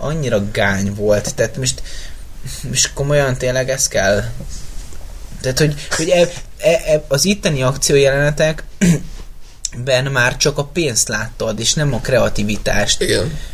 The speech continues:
Speaker 1: Tehát, hogy igen, láttad a pénzt, hogy igen, ott, mit tudom én, egy, egy darus kocsival lebontják a félházat. Igen, de hogy egy másodpercig nem érdekelt, hogy mi történik, az is biztos. Mert full nem érdekel,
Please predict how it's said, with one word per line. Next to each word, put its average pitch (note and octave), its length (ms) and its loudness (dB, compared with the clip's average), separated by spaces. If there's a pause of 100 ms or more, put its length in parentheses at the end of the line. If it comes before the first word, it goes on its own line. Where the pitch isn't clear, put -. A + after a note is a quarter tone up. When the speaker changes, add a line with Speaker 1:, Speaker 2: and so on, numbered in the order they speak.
(100)
Speaker 1:
Tehát, B2 240 2
hogy C#3+ 320 0
igen, C#3 420 2
láttad C#3+ 460 0
a A2 80 4
pénzt, G#2+ 440 0
hogy A#2 200 0
igen, B2+ 280 4
ott, A#2 280 -4
mit C#3+ 140 -2
tudom A2+ 320 -4
én, A2+ 180 0
egy, A#2 240 2
egy A2+ 220 0
darus C3 340 2
kocsival C#3 500 2
lebontják A2 560 2
a A2+ 40 -4
félházat. A2 840 0
Igen, G2+ 420 2 (340)
de A2 120 0
hogy C3 360 4 (220)
egy B2 200 0
másodpercig B2 840 2
nem A#2 180 2
érdekelt, A2 560 2
hogy A#2 120 2
mi A2+ 120 2
történik, A#2+ 640 0
az F#3 140 4
is A2 180 0
biztos. F#2+ 540 -2 (440)
Mert A#2+ 140 -6
full A#3+ 340 2
nem B2 180 2
érdekel, G2+ 720 2